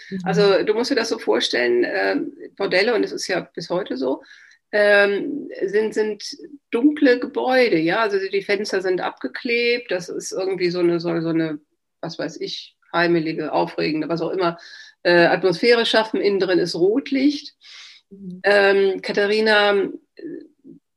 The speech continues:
Speaker 2: war auch total blass, ja, deshalb ja auch die, die, die Geschichte Schneewittchen, so ist sie ja auch von ihren, äh, Kunden genannt worden,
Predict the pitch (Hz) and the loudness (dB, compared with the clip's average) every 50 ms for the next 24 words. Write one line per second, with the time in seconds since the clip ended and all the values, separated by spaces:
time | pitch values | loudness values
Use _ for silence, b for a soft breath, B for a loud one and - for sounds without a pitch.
0 | _ _ _ _ _ - 185 202 - - - - - - - _ _ _ _ _ | _ _ _ _ _ -4 -4 -2 -2 -2 -2 -2 -4 -10 -20 _ _ _ _ _
1 | _ _ _ _ _ _ _ _ _ - - - - - - 208 220 214 - 202 | _ _ _ _ _ _ _ _ _ -16 -14 -12 -8 -2 0 0 2 2 0 -2
2 | 247 311 311 - - - - - - 160 185 220 - 214 220 - 240 233 233 - | -2 -2 -4 -6 -10 -12 -10 -8 -6 -4 -4 -2 -2 -2 0 2 2 0 0 -2
3 | 196 - 214 214 - 196 220 226 - - 208 196 196 190 202 208 202 202 - 208 | 0 0 2 2 2 2 0 0 -2 -4 -4 -2 -2 -2 -2 -2 -2 -2 -4 -6
4 | 196 208 - 233 226 - - 220 220 220 B B B B B - - - 220 220 | -6 -6 -6 -6 -6 -2 0 0 0 0 B B B B B -8 -2 0 2 2
5 | 226 262 262 - - - 254 208 185 165 175 151 - - - 233 226 214 - - | 2 0 -2 -4 -6 -4 -2 0 0 0 0 -2 -4 -4 -2 0 0 0 0 -2
6 | - - - 226 - - 220 220 220 220 - - - - - - - - - 349 | -4 -4 -4 -2 -2 0 0 -2 0 0 0 0 -2 -4 -6 -10 -2 2 2 2
7 | 466 466 403 320 196 175 156 - 131 - - - - - - - 190 196 - 170 | 4 6 6 6 6 6 2 -2 -4 -8 -10 -12 -14 -12 -12 -12 -10 -10 -10 -10
8 | B | B